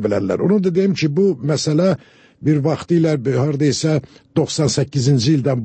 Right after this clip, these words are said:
Bosman qalmaqalı yaranmışdı. Klub onu buraxmaq istəmirdi. Onun iki il, daha doğrusu iki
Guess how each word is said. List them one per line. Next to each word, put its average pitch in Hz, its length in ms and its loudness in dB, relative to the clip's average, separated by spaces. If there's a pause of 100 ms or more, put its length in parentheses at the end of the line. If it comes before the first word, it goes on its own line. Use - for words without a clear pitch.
Bosman 110 500 -2 (380)
qalmaqalı 143 840 0
yaranmışdı. 160 720 0 (800)
Klub 165 300 2
onu 151 220 0
buraxmaq 135 460 -4
istəmirdi. 156 800 0
Onun 160 240 0
iki - 320 -4
il, 131 260 2 (720)
daha 139 260 0
doğrusu 127 360 -2
iki 120 320 -4